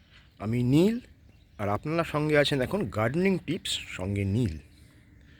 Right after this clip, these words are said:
আজকে আলোচ্য বিষয় লঙ্কা গাছ। কিছু অর্নামেন্টাল লঙ্কা আমি দেখাচ্ছি এখানে,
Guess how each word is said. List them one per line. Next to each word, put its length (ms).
আজকে 300
আলোচ্য 300
বিষয় 320
লঙ্কা 440
গাছ। 380
কিছু 180
অর্নামেন্টাল 600
লঙ্কা 280
আমি 120
দেখাচ্ছি 440
এখানে, 280